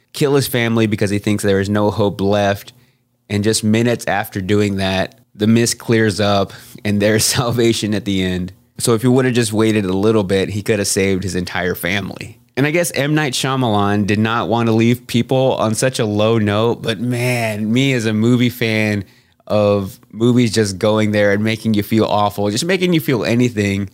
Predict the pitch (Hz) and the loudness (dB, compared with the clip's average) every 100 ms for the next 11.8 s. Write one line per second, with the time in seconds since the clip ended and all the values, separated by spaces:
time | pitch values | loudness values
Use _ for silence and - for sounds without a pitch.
0 | - 117 131 147 131 123 117 110 104 107 | -4 0 2 2 2 2 2 0 2 2
1 | 107 104 - 107 104 - - 107 98 104 | 2 0 0 0 -2 -4 0 0 2 2
2 | 104 101 101 87 95 90 82 107 98 - | 2 0 0 -2 -2 -2 0 0 0 0
3 | 98 92 - 101 113 - 127 139 156 151 | -2 0 -2 0 0 0 -2 0 0 2
4 | 107 107 - 107 113 104 110 110 107 98 | 2 0 -4 -2 0 0 0 2 2 2
5 | 101 98 98 - 104 - 87 95 101 98 | 0 0 -2 -4 -4 -4 -2 -2 0 0
6 | 92 - - - 107 135 - - - - | -2 -2 -2 -2 -2 -4 -8 -14 -18 -8
7 | - 113 101 110 113 113 - 139 131 117 | -2 0 0 0 -2 -2 0 0 0 0
8 | 110 123 107 110 101 107 107 110 - 139 | 0 0 0 -2 -2 -4 -4 -4 -2 -2
9 | 123 127 117 107 107 104 101 98 95 - | -2 -2 0 0 0 0 0 0 0 -2
10 | 107 - 117 117 113 104 107 107 104 - | 0 2 4 4 2 -2 -2 -2 -2 -2
11 | 82 104 95 101 110 107 110 110 | 0 2 4 4 4 4 4 2